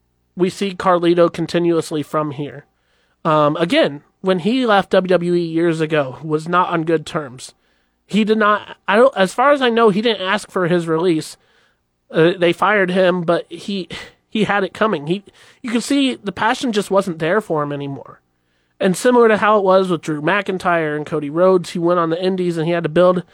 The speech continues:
build himself back up. And he got into tremendous shape, and he started to realize some of his wrongs, and he started to do everything right, and he showed up at that Royal Rumble years ago, a couple years ago,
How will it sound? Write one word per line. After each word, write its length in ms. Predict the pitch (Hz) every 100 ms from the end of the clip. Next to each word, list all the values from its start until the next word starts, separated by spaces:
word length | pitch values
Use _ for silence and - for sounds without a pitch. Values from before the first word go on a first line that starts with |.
| _ _ _ _ _ _ -
build 260 | - 220 196
himself 460 | 196 - 190 175
back 260 | 170 151 -
up. 240 | 156 - -
And 100 | 160
he 80 | 165
got 220 | 180 190
into 160 | 165
tremendous 540 | 156 175 156 185 202 175
shape, 440 | - 160 156 -
and 80 | 147
he 120 | 151
started 320 | 147 185 190
to 60 | 175
realize 640 | 160 180 180 170 165 151 175 _
some 240 | - 180
of 100 | 160
his 160 | 151 143
wrongs, 580 | 170 180 175 180 170 - _ _ _ -
and 120 | 156
he 80 | 165
started 280 | - 240
to 60 | 226
do 140 | 202
everything 320 | 185 170 156 135
right, 260 | 165 180
and 100 | 175
he 60 | 143
showed 280 | - 196 208
up 120 | 208
at 100 | 185
that 140 | 160
Royal 280 | 180 180 185
Rumble 340 | 165 165 160
years 380 | 156 165 165 165
ago, 140 | 165 160
a 40 |
couple 240 | - 175 175
years 260 | 165 170
ago, 420 | 160 160 160 156